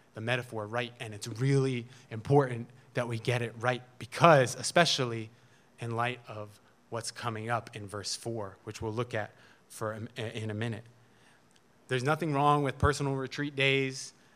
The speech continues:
and enjoying nature, but for a lot of us, even though God gives good gifts of enjoying green pastures and still waters, a lot of us, life is mostly gonna be characterized by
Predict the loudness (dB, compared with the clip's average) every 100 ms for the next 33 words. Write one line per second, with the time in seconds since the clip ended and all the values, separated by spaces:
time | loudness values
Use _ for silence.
0 | -12 -8 -6 -6 0 4 4 4 2 -4
1 | -12 -20 -16 0 2 2 -2 -4 -6 -16
2 | -20 -20 _ _ _ _ _ _ _ -20
3 | -2 2 2 0 -20 -20 _ _ _ _
4 | _ _ -10 0 2 2 4 4 4 -2
5 | -6 -10 -6 -4 -2 -2 0 -2 -2 -2
6 | -2 0 -2 -2 -10 -6 -4 -2 -6 -8
7 | -10 -10 -6 -2 -2 -2 -4 2 2 2
8 | -4 -8 -10 -10 -8 -4 -4 -4 -8 -6
9 | 2 4 4 2 -4 -6 -16 -20 -20 -6
10 | 0 0 0 -8 -12 -8 2 6 6 2
11 | -2 -2 -4 -4 -8 0 0 0 -4 -8
12 | -6 -6 -8 -10 -10 -10 -12